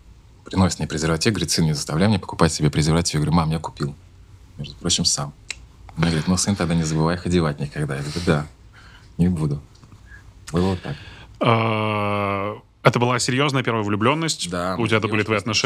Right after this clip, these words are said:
Speaker 2: отношения?
Speaker 1: встречались, э,
Speaker 2: Мгм.
Speaker 1: два года с той девушкой.
Speaker 2: Эм.
Speaker 1: И первый секс у нас был, конечно, методом тыка. Обстреливалось всё рядом вообще. Это, знаешь, э, секс,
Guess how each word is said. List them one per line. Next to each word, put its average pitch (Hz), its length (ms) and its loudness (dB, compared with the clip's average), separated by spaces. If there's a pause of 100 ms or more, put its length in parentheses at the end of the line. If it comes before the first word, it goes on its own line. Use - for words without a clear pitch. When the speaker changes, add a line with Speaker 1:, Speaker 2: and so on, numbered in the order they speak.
Speaker 2:
отношения? 131 220 -2
Speaker 1:
встречались, - 420 -6
э, 80 140 -4
Speaker 2:
Мгм. 95 380 -2 (960)
Speaker 1:
два 170 200 0
года 156 360 -2
с - 100 -12
той 69 140 -4
девушкой. 71 400 -6 (1600)
Speaker 2:
Эм. 139 240 6
Speaker 1:
И 104 100 0
первый 107 260 2
секс - 260 0
у 107 40 2
нас 90 140 2
был, 95 120 4
конечно, 90 320 2
методом 90 340 0
тыка. - 240 0
Обстреливалось 92 560 0
всё - 240 2
рядом 90 320 0
вообще. 76 280 -2
Это, 71 160 -4
знаешь, 98 320 0
э, 76 300 -2
секс, - 360 0